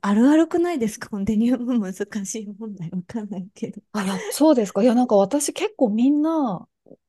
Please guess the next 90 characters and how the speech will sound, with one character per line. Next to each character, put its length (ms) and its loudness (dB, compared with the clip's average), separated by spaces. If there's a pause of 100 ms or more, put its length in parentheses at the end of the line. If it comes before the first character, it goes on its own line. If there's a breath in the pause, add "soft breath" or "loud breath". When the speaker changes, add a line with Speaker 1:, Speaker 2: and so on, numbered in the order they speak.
(100)
Speaker 2:
デ 180 4
ニ 140 6
ム 260 4
も-、 260 4 (340)
お 100 -6
気 180 -2
に 200 -2
入 140 0
り 40 -8
っ 80 -20
ぽ 140 2
い 60 2
デ 120 2
ニ 120 -2
ム 160 0
を 120 -2
持 220 -2
っ 40 -12 (160)
て 120 2
る 100 0
感 320 -4
あ 80 2
る 140 -2
じ 60 2
ゃ 60 -6
な 140 -4
い 60 -6
で 100 -6
す 80 -8
か、 100 -10
Speaker 1:
う 60 4
ん、 160 8
Speaker 2:
世 100 4
の 120 2
中。 240 0
Speaker 1:
あ 60 0
る、 160 -6 (100)
あ 140 -4
る。 260 0
Speaker 2:
だ 100 4
か 140 6
ら、 260 8
な 160 -4
ん 20 -12
か 200 6
み 180 6
ん 60 4
な 80 4
自 160 2
分 200 2
の 120 0
定 220 -2
番 220 -4
と 100 -8
か 140 -2
あ 160 0
る、 180 -4
あ 100 -2
ん 100 -2
の 100 0
か 120 -4
な？ 100 -2
な 100 -2
ん 40 -4
か 100 -6
ち 80 -8
ょ 40 -6
っ 20 -10
と 120 0
羨 180 0
ま 120 0
し 120 -8
い 120 0
な 180 -2
っ 40 -8 (120)
て 60 -2
思 220 0
っ 40 -6
て 140 -10
ま 160 -8
し 120 -18
た。 280 -18
Speaker 1:
い 60 -6
や 80 -4
ー、 180 -4
わ 140 -10
か 160 -14
り 80 -12
ま 180 -10
す。 320 -20